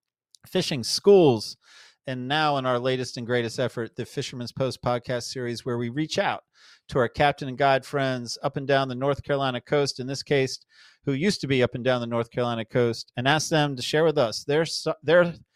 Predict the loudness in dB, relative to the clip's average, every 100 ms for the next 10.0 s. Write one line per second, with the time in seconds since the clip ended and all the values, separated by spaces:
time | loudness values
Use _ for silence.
0 | _ _ _ _ 0 4 8 8 6 2
1 | 2 2 0 -4 -4 -4 -6 -14 -8 -6
2 | -4 -2 -2 -2 -2 -4 -6 -12 -6 0
3 | 0 0 -2 -2 -6 -14 _ _ _ 2
4 | 8 8 8 4 -4 -20 _ _ _ _
5 | -6 -4 -4 -2 -2 -2 -4 -6 -6 -2
6 | -2 -2 -6 -4 -6 -6 -2 2 2 0
7 | -2 -6 -8 -4 -4 -2 -6 -8 -18 -12
8 | -8 -2 -2 0 0 0 -2 -4 -8 -8
9 | -8 0 0 2 0 -2 -2 -2 -2 -6